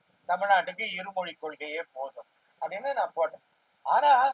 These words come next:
இந்த கு-, குழந்தைகளை பிடிக்க, பூச்சாண்டி பிடிக்க வருவாங்க, முட்டாய் கொடுத்து கூட்டிட்டு போயிடுறது, வேன்ல தூக்கிட்டு போற மாதிரி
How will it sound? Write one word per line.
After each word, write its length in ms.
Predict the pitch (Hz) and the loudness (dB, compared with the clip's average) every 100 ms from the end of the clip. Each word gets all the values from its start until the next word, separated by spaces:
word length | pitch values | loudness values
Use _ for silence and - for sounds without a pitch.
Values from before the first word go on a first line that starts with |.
| _ _ _ | _ _ _
இந்த 120 | 180 185 | 0 0
கு-, 180 | 185 - | 0 -6
குழந்தைகளை 440 | - 214 285 277 240 | 2 2 4 0 0
பிடிக்க, 280 | - 214 202 | -4 -6 -6
பூச்சாண்டி 440 | - 269 269 262 | -4 0 2 2
பிடிக்க 240 | 233 - 202 | -2 -8 0
வருவாங்க, 340 | 196 185 180 175 | 4 4 4 2
முட்டாய் 320 | 180 202 226 | 0 2 2
கொடுத்து 260 | 202 185 180 | 2 -10 -12
கூட்டிட்டு 320 | 175 185 175 | -12 -14 -10
போயிடுறது, 380 | 170 165 156 160 160 _ 147 | -8 -8 -8 -10 -10 _ 4
வேன்ல 260 | 165 170 | 4 4
தூக்கிட்டு 360 | 160 156 156 147 | -6 -10 -14 -4
போற 100 | 143 139 | -4 -2
மாதிரி 220 | 170 214 | -2 -2